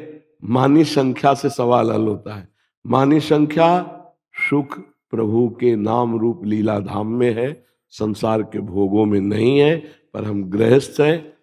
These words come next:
संसारिक सुखों का भी एक समुदाय है जिसका हम सदुपयोग करते हुए भजन करते हैं।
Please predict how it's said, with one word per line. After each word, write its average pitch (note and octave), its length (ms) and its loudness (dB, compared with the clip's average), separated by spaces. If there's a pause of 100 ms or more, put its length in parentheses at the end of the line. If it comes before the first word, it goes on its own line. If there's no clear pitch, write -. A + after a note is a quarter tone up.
संसारिक A2 680 -2
सुखों C3 420 -2
का A2+ 220 0 (360)
भी A2+ 160 -2 (100)
एक A#2+ 240 0
समुदाय G#2+ 560 2
है C#3+ 440 0 (100)
जिसका C3 320 -2
हम B2+ 180 2
सदुपयोग C3 720 0
करते C3 300 -2
हुए C3 160 2
भजन A#2 340 0
करते G#2+ 380 -6
हैं। - 120 -14